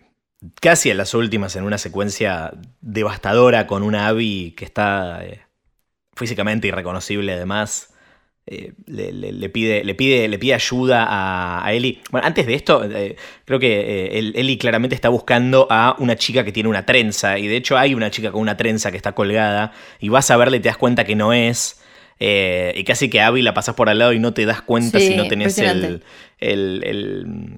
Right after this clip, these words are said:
Speaker 1: el, el, el botón para, para ir, eh, a, a, a interactuar.
Speaker 2: Ujú.
Speaker 1: Eh, y Abby, Abby le pide ayuda sin ver quién es y se da cuenta enseguida de que es, de que es Ellie.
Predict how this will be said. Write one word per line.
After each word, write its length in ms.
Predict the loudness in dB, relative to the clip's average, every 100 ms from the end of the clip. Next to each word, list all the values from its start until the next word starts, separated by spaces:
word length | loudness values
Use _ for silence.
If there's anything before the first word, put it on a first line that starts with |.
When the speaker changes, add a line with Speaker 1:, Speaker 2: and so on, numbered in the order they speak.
| -4
Speaker 1:
el, 220 | -2 0
el, 140 | 0
el 100 | 0
botón 560 | 0 2 2 2 0 0
para, 280 | 2 2 2
para 180 | 2 2
ir, 140 | 4
eh, 180 | 2 2
a, 220 | 0 -2
a, 220 | -2 -2 -4
a 60 |
interactuar. 800 | -4 -2 -4 2 4 4 2 -8 _ _ _ _ _ _ _ _ -6
Speaker 2:
Ujú. 360 | -2 0 0 -2
Speaker 1:
Eh, 460 | -6 -10 -14 -16 _ _ -20 -20 _ -14
y 220 | -10 -4
Abby, 220 | 0 2
Abby 160 | 2 4
le 120 | 2
pide 180 | 4 2
ayuda 260 | 2 0
sin 160 | 0 2
ver 120 | 0
quién 140 | 2 0
es 140 | 0
y 60 | -4
se 120 | 0
da 140 | 0
cuenta 400 | 2 2 2 0
enseguida 580 | 0 -2 -2 0 0 -2
de 180 | -4 -8
que 220 | -6 -6
es, 200 | -6 -10 -12
de 100 | -8
que 140 | -6
es 120 | -4
Ellie. 480 | -2 -2 -2 -6 -10